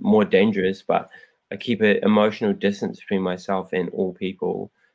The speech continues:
by being physically unavailable due to time constraints.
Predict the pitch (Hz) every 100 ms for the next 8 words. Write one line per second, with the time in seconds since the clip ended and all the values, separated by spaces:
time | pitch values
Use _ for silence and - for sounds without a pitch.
0 | _ - 92 92 95 92 90 90 87 _
1 | _ _ - 117 101 101 92 95 90 98
2 | 95 90 82 110 - - 92 90 90 -
3 | 110 104 90 - - - -